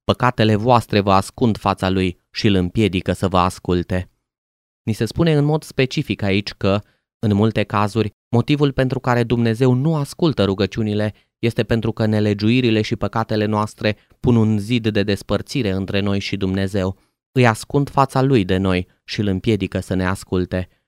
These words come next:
Oamenii din timpul lui Isaia spuneau: „Dumnezeu nu ne mai răspunde la rugăciuni. Poate că a răspuns în zilele lui Moise, poate că a răspuns în zilele lui Ilie, dar acum nu ne mai răspunde. Fie urechea lui este prea tare ca să audă,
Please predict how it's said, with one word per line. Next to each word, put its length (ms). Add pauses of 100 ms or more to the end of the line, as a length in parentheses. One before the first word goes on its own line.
(160)
Oamenii 460
din 200
timpul 380
lui 160
Isaia 380
spuneau: 480 (280)
„Dumnezeu 460
nu 100
ne 120
mai 160
răspunde 400
la 120
rugăciuni. 540 (220)
Poate 280
că 100
a 100
răspuns 460
în 120
zilele 380
lui 160
Moise, 600
poate 260
că 100
a 80
răspuns 420
în 140
zilele 360
lui 220
Ilie, 380 (220)
dar 160
acum 380 (160)
nu 120
ne 100
mai 180
răspunde. 580 (380)
Fie 220
urechea 400
lui 180
este 220
prea 180
tare 260
ca 160
să 140
audă, 420